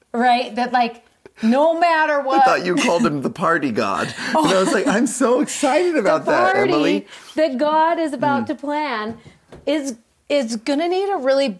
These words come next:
Speaker 1: big tent.
Speaker 2: Yeah.
Speaker 1: That's what he's trying to help us see.
Speaker 2: And it just made me think, like, we use that phrase almost as, like, a term of preparation, like, "strengthen your stakes"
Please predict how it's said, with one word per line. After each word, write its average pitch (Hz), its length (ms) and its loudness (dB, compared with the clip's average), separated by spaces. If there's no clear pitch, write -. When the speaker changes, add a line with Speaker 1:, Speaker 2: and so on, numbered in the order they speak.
Speaker 1:
big 233 380 -6
tent. 247 420 -4
Speaker 2:
Yeah. 165 100 -2
Speaker 1:
That's 254 280 0
what 320 100 -4
he's 285 140 -4
trying 294 280 -2
to 254 60 0
help 254 260 0
us 226 160 -4
see. 285 400 -6
Speaker 2:
And 180 160 -2
it - 20 -4
just 185 120 -6
made 196 120 -2
me 160 120 -2
think, 165 300 -6
like, 123 140 -6
we 131 120 -2
use 147 300 -2
that 147 280 0
phrase 131 340 -2
almost 131 420 -6
as, 120 140 -4
like, 117 160 -2
a 113 80 -2
term 123 380 -4
of 117 100 -8
preparation, 117 640 -4
like, 113 160 -4
"strengthen 123 520 -6
your 113 120 -4
stakes" - 600 -8